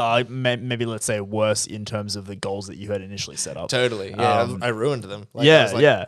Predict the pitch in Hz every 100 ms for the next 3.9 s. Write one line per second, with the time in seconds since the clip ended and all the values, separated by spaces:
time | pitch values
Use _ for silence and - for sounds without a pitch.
0 | - 214 - 160 160 135 156 131 143 -
1 | 196 147 123 120 113 107 117 147 143 113
2 | 98 98 101 80 104 104 104 101 98 95
3 | 98 - _ _ - 113 104 92